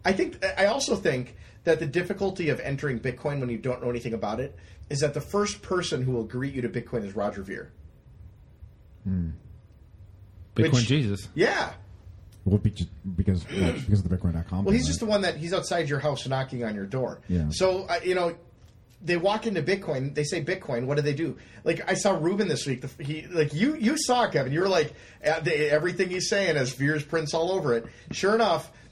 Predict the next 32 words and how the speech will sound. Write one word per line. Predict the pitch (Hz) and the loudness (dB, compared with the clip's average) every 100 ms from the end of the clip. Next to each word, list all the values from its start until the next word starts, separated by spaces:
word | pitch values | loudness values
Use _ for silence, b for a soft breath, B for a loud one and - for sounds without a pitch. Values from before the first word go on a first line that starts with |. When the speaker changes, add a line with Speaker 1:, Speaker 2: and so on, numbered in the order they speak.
| B | B
Speaker 1:
he | 180 | -2
says | 190 170 | 0 0
that | 165 | -2
the | |
first | 160 190 190 | 0 0 0
person | 185 170 | -4 -4
he | 156 | 0
called | 165 156 | 0 2
basically | 139 131 135 | 0 0 -2
was | 117 | -2
Roger | 131 120 117 | 0 0 -2
Ver | 110 85 - - - | -4 -6 -10 -14 -6
after | 117 127 | -4 0
all | 120 | 0
of | 107 | 0
this | 107 | -4
went | 104 | -8
down. | 90 76 - - - - - - - - - - - - - - | -10 -10 -14 -14 -20 -20 -20 -20 -20 -20 -20 -20 -20 -20 -20 -6
Speaker 2:
Well, | - | 2
because | 113 135 127 | 4 4 2
he | 143 | 2
had | 165 | 2
him | 170 | 2
on | 143 | 2
his | 107 | 2
show | - 175 110 | 2 4 4
at | 82 | 0
one | 82 87 | -2 0
point, | 165 | 4
Speaker 1:
Yeah. | 294 403 147 | 6 6 4
Speaker 2:
right? | - - - | 0 -8 -2
Okay. | 95 101 78 | 0 0 -2